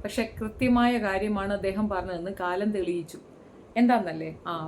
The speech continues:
പഴയുടെ നമ്പൂതിരി വർഗീയ വിഷം തുപ്പിക്കൊണ്ട് ഇറങ്ങിയിട്ടുണ്ട്. പുള്ളിക്കാരൻ്റെ സ്റ്റേറ്റ്മെന്റ് കേൾക്കാം. "അറബിക് ഭക്ഷണം മലയാളിയുടെ ആരോഗ്യം നശിപ്പിക്കുന്നു. ഇത് നമ്മുടെ കാലാവസ്ഥയ്ക്ക് യോജിച്ചതല്ല."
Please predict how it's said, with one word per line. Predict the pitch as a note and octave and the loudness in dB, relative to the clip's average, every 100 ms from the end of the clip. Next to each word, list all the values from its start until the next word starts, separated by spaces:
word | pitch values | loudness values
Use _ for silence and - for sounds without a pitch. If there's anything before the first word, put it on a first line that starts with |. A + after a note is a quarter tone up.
| D#3 | -2
പഴയുടെ | F#3+ A#3 C#4 | 0 4 4
നമ്പൂതിരി | B3 G3 F#3 G3 E3+ F3 F#3 | 4 2 0 0 2 2 0
വർഗീയ | F#3 F#3 A3 C4 | -2 0 2 2
വിഷം | F#3+ - G3 | 0 -2 -6
തുപ്പിക്കൊണ്ട് | F#3 F3 F3 E3 F#3+ | -4 -6 -4 -6 -4
ഇറങ്ങിയിട്ടുണ്ട്. | F#3+ A3 G3 - - - - - - - - | -2 -2 -2 -6 -14 -18 -20 -20 -20 -20 -10
പുള്ളിക്കാരൻ്റെ | - C4 C4 C4+ B3 B3 | -2 0 6 6 6 4
സ്റ്റേറ്റ്മെന്റ് | - D4 C#4+ A#3 F3+ | 8 8 8 2 2
കേൾക്കാം. | D#3+ - - - | -2 -6 -4 4
"അറബിക് | D4 E4+ G4 F4 | 6 8 6 4
ഭക്ഷണം | A3+ - G3+ G3+ - | 0 0 -2 -2 -2
മലയാളിയുടെ | G#3 G3+ A3 B3 B3+ B3 G3+ G3+ - | 0 2 4 4 4 2 0 -2 -4
ആരോഗ്യം | F#3 G3+ A#3+ B3+ G#3+ G#3+ - | -2 2 2 2 0 -4 -4
നശിപ്പിക്കുന്നു. | D#3 E3+ F3 - - - - - - - - | -8 -6 -6 -6 -6 -8 -10 -12 -14 -18 -4
ഇത് | A3+ C#4 | -2 2
നമ്മുടെ | A#3+ A3+ B3 C#4 - | 4 6 8 8 8
കാലാവസ്ഥയ്ക്ക് | A3+ F#3+ B3 D#4+ E4+ - G3 G#3+ C4 | 2 4 4 4 2 2 -4 -4 -4
യോജിച്ചതല്ല." | F#3 E3+ F3+ G3 F3+ - - | 0 2 0 -2 -8 -8 -10